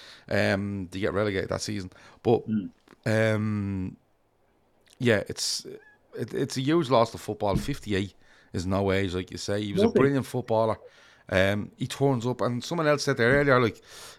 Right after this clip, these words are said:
Speaker 1: um, Zola and Vialli done what no one else could do and made you want to watch Chelsea, 'cause Zola turns up in ninety, I wanna say ninety-five at Chelsea,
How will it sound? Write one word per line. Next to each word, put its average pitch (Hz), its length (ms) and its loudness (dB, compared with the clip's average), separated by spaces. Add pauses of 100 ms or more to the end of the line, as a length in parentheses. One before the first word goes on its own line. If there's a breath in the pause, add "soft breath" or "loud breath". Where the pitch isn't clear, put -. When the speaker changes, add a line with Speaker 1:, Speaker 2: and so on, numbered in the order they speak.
Speaker 1:
um, 107 540 2
Zola 117 420 6
and 95 120 -2
Vialli 107 440 4
done 104 240 -2
what 98 140 -4 (160)
no 104 140 -4
one 107 120 -4
else 107 200 -4
could 98 100 -16
do 98 160 -6
and 98 80 -6
made 107 220 -4
you 98 60 -4
want 104 260 -2
to 92 80 -6
watch 95 320 0
Chelsea, 110 320 0
'cause 92 160 -6
Zola 123 280 4
turns 104 280 -8
up 92 100 -10
in 95 100 -8
ninety, 98 300 -8 (720 soft breath)
I - 60 -4
wanna 120 140 -2
say 113 120 -6
ninety-five 101 640 -6
at 98 60 -10
Chelsea, 107 380 -8